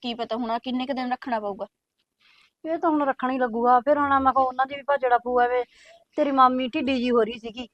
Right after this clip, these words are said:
Speaker 1: ਚੱਲ ਮਾਂ, ਮੇਰੀ ਗੱਲ ਸੁਣ,
Speaker 2: ਹੂੰ।
Speaker 1: ਤੁਸੀਂ ਮੈਨੂੰ ਦੱਸੀ ਨਾ ਵੀ ਸੱਟ ਵੱਜੀ ਆ, ਊਂ ਉਹਨੂੰ ਕਹਿ ਦੇ ਵੀ ਤੂੰ ਆ ਜਾ ਹੁਣ, ਵੀ ਬਥੇਰੇ ਦਿਨ ਹੋ ਗਏ,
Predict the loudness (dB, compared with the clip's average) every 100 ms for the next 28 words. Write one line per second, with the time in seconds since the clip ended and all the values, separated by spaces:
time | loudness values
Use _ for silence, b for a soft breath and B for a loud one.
0 | _ 4 4 6 2 2 0 -4 -6 -8
1 | -12 -16 -12 -8 -8 -10 _ -10 -4 -2
2 | -2 -2 -4 -4 -4 -4 0 -2 -2 -8
3 | -10 -10 -12 _ _ -4 2 2 2 0
4 | 0 0 -6 -6 4 6 8 4 -2 -8
5 | -20 -6 -2 -2 -2 -8 -10 -12